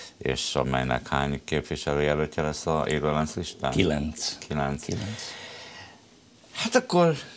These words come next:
Speaker 1: tessék, professzor úr, mondja el, hogy miért kellene erre a kilenc emberre szavazni.
Speaker 2: Ö,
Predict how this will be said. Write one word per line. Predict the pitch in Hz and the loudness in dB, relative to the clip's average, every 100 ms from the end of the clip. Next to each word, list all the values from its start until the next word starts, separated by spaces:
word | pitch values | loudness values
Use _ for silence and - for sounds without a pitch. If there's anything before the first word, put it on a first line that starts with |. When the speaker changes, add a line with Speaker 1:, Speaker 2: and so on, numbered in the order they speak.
| - | 0
Speaker 1:
tessék, | - - - | 4 4 4
professzor | 85 120 98 85 - 78 | 4 4 4 2 4 4
úr, | 80 | 6
mondja | 110 101 85 80 | 6 6 6 6
el, | 78 | 6
hogy | 78 | 4
miért | 78 76 - | 4 2 2
kellene | 73 69 69 | 0 2 2
erre | 69 69 | 2 2
a | - | 0
kilenc | 71 69 - | 0 0 2
emberre | 71 67 69 69 | 0 2 2 2
szavazni. | 69 - 69 69 64 65 65 - - - - - - - - | 2 2 2 2 0 -2 -2 -6 -20 -20 -20 -20 -20 -20 -20
Speaker 2:
Ö, | - | -6